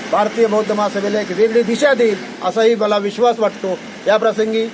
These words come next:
आपण सकाळपासून आपल्या कार्यालयाला लागलोय. पुन्हा आपल्याला साडे दहा वाजता आपल्या ऑफिसपाशी येऊन अकरा वाजेपर्यंत ऑफिसला तिथे मुख्य ठिकाणी पोहोचायचं आहे. तेव्हा अधिक आता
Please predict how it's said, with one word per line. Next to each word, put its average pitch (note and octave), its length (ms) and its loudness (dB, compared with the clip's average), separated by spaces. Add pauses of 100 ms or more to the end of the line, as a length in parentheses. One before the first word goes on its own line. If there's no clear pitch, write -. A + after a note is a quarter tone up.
(340)
आपण G#3+ 320 2 (480)
सकाळपासून A3+ 560 0
आपल्या G#3 240 0
कार्यालयाला G3 360 0
लागलोय. G3 280 0
पुन्हा A3 320 0
आपल्याला A3+ 420 0 (380)
साडे G3+ 200 2
दहा A#3 180 4
वाजता A3+ 400 0
आपल्या G3+ 200 0
ऑफिसपाशी A3 440 -2
येऊन G#3+ 300 4 (500)
अकरा A#3 240 0
वाजेपर्यंत A3+ 520 2 (300)
ऑफिसला G#3 440 -2
तिथे G3+ 320 -4 (420)
मुख्य F#3 220 -6
ठिकाणी F#3 300 0
पोहोचायचं G#3+ 540 2
आहे. E3+ 340 -2 (120)
तेव्हा G3+ 280 4
अधिक G#3+ 280 2
आता G#3 300 0